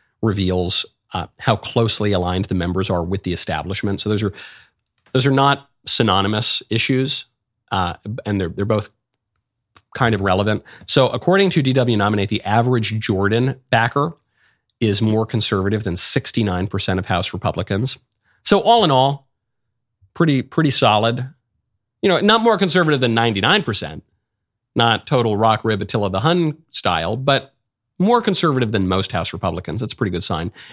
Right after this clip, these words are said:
And more anti-establishment than seventy-three percent of them. That's a good sign. Scalise's average supporter is more conservative only than a thirty-seven percent of the G O P membership. That's not a good sign.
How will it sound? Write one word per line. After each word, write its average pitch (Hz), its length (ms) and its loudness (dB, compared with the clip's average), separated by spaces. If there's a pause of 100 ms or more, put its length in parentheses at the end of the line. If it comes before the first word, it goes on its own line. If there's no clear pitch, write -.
And 151 120 4
more 170 280 4
anti-establishment 110 920 0
than 92 100 -4
seventy-three 95 600 -4
percent 98 300 -2
of 95 60 -2
them. 90 300 -4
That's - 120 -10
a - 40 -10
good 78 120 -6
sign. - 240 -10 (440)
Scalise's 165 720 2
average 123 500 0
supporter 110 580 -2 (560)
is 107 160 2
more 113 160 4
conservative 107 500 0 (120)
only 127 260 2
than 92 480 -2 (120)
a 87 60 -4
thirty-seven 113 800 -2
percent 123 380 0
of 120 80 -6
the 120 80 -2
G 117 160 0
O 117 60 2
P 120 100 -2
membership. 107 540 -2 (360)
That's 143 140 0
not 95 140 2
a 95 40 -4
good 107 140 0
sign. 113 320 0